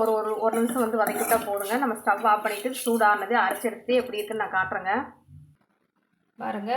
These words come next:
சூடானது ஜார்ல சேர்த்துட்டு அரைச்சு எடுத்து வந்துட்டு எப்படி இருக்குன்னு பார்க்கலாங்க. பாருங்க, அரைச்சு எடுத்துட்டு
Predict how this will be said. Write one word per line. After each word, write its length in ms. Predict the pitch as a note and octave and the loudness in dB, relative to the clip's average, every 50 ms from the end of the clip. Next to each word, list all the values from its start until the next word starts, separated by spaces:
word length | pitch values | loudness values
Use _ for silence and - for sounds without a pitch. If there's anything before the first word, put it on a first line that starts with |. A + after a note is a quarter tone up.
| D4 D4 - | -4 -4 -8
சூடானது 520 | B3 A#3+ A#3 A#3 A3 G#3+ G#3+ G#3+ A3+ B3+ A3+ A3 | -10 -4 -2 -2 -2 -2 -2 -4 -6 -8 -4 0
ஜார்ல 240 | G#3 G#3 G#3+ A3+ A3 - | 0 0 0 0 -4 -8
சேர்த்துட்டு 360 | - G#3+ G3+ - - - A#3+ C#4 F#4+ - - - - _ _ _ _ _ _ _ _ _ _ - | -8 -10 -10 -10 -6 -2 0 0 0 -2 -6 -12 -18 _ _ _ _ _ _ _ _ _ _ -4
அரைச்சு 240 | G#3 G#3+ A3+ - B3 G#3+ | -4 -4 -4 -4 -6 -6
எடுத்து 200 | G3+ G#3 G#3+ G#3 | -6 -6 -6 -6
வந்துட்டு 220 | G#3 G#3 C4+ C#4 | -4 0 0 0
எப்படி 160 | B3+ - G#3+ G#3+ | 0 0 -2 -6
இருக்குன்னு 260 | G#3 A3 A3 G#3 G#3 | -4 -6 -4 -2 -2
பார்க்கலாங்க. 380 | F#3+ G#3 A#3+ G3 G3 F#3 F#3 G3 A#3+ D4+ F#4 F#4 - - _ _ _ _ _ _ _ _ _ _ _ _ _ _ _ _ _ _ - | -2 -2 -2 -4 -4 -4 -2 -4 -4 -4 -6 -8 -14 -20 _ _ _ _ _ _ _ _ _ _ _ _ _ _ _ _ _ _ -6
பாருங்க, 280 | A3 A3 A3 A3 A3 A#3+ B3 A#3+ G#3+ | -6 -4 -4 -4 -2 0 2 2 2
அரைச்சு 280 | G#3 A3 A3 - C4+ A#3 | 2 0 -2 -4 -4 -6
எடுத்துட்டு 280 | G#3 G3+ A3 G#3+ B3 | -4 -6 -6 -6 -4